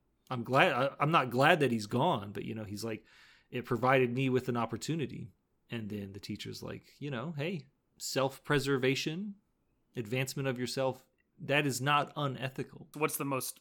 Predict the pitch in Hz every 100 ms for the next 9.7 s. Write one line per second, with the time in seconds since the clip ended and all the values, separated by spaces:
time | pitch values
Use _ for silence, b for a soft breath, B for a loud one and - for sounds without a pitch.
0 | 123 131 135 - 123 - - 135 160 123
1 | 107 - _ - 117 113 135 131 123 -
2 | 139 - 160 135 120 113 160 - 117 117
3 | 123 147 139 156 165 127 117 120 190 196
4 | 120 131 - _ _ 127 143 - 160 131
5 | 113 - - 202 247 117 131 - - 117
6 | - _ 147 151 165 156 151 131 160 151
7 | 110 123 117 113 123 123 - 120 - 120
8 | 113 - 139 - 139 147 117 113 120 123
9 | 117 113 - 127 135 123